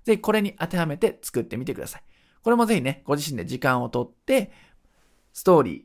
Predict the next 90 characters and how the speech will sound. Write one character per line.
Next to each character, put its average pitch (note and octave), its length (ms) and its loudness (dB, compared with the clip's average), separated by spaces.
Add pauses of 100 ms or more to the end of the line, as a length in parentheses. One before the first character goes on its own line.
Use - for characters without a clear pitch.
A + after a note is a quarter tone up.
(120)
を C3+ 60 0
参 F#3 260 -2
考 G3 220 -4
に B3+ 260 -6
作 - 200 -4
っ F3+ 40 -2
て F3+ 320 -4
み A2+ 140 -6
ま - 100 -10
し - 120 -10
ょ - 120 -16 (960)
う。 - 20 -16
ス - 100 -10
ト B3 120 4
ー B3 60 4
リ G#3+ 100 2
ー - 20 2
が B2+ 140 4
き - 80 -20
ち E3+ 140 -2
ん D#3+ 80 -2
と D#3 80 0
ね、 E3+ 260 -6
書 D3+ 60 -12
か D#3+ 120 4
れ D3+ 100 4
て - 200 -12
い - 60 -6
れ B2 160 2
ば、 D3 340 2
こ - 120 -6
の D#3 60 0
ヘ D#3 100 0
ッ C#3+ 60 -8
ド F3+ 120 4
ラ F3+ 100 6
イ D#3 60 0
ン - 20 -8
に D2+ 80 -10
も E2 80 -6
ね、 - 240 -10
非 - 60 -12
常 E3 80 0
に C#3 80 -4
ヒ D#3+ 100 -2
ン B2 60 -6
ト C3 100 -2
が - 140 -8
あ A2 40 -6
る A2+ 60 -6
は B2 120 -10
ず - 100 -20
で - 80 -14
す - 80 -12
か - 80 -12
ら。 - 100 -20 (380)
は - 100 -18
い。 - 60 -18 (100)
ぜ - 80 -16
ひ - 40 -14
考 C#3 100 -6 (100)
え - 60 -10
て D#3+ 100 -4
み D#3 80 -6
て F2+ 60 -12
く - 60 -20
だ - 60 -16
さ - 120 -16
い。 - 20 -20 (920)
は F3+ 100 -4
い。 E3+ 80 0
と - 180 -4
い - 20 4
う - 20 2
こ A#3+ 80 -2
と G#3 60 2
で、 E3+ 40 -4
こ E3+ 160 -6
こ G#3 120 -2
ま G#3 120 4
で C3 180 2
学 C3 220 0
科 D#3 100 -2
編 D#3+ 220 -2
と D#3+ 80 0
い D#3 80 2
う D3+ 60 -2
こ D#3+ 80 -2
と A#2+ 100 -6
で B2+ 240 2